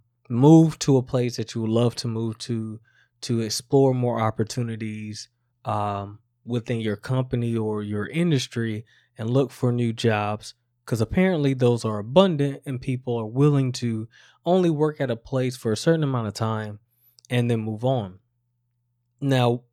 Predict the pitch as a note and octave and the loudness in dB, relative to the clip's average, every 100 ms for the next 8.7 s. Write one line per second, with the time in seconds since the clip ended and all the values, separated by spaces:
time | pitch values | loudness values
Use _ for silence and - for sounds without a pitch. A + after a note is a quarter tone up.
0 | _ - B2+ F#3 A#3 F#3 C#3 B2 A2+ C#3+ | _ -10 0 2 4 4 4 4 4 6
1 | F#3+ C#3+ A#2+ A#2+ A#2+ A2+ A2 G#2+ - _ | 8 6 2 0 -4 -4 -10 -12 -18 _
2 | _ _ C3+ A#2+ A2 B2 - A2 A2+ A#2 | _ _ 0 0 0 -6 -8 -6 -4 -4
3 | A2+ F#2 G2+ _ _ _ _ _ A2+ G#2+ | -4 -6 -12 _ _ _ _ _ -8 -6
4 | G#2 G2 G#2+ _ _ _ _ _ _ _ | -6 -10 -18 _ _ _ _ _ _ _
5 | _ _ _ C3 B2+ C3+ D#3 G3 G3 F#3 | _ _ _ -6 -2 2 4 4 4 2
6 | D#3 - _ _ B2+ C#3 D3+ D#3 D3+ D3+ | 0 -8 _ _ 2 4 4 2 -2 -4
7 | - C3+ B2+ A#2 A2+ A2+ A2+ A2 A2 A2 | -2 -2 0 0 0 -2 -4 -6 -4 -4
8 | G#2+ - G2+ - A2+ A2+ A2 | -4 -6 -6 -4 -2 -2 -6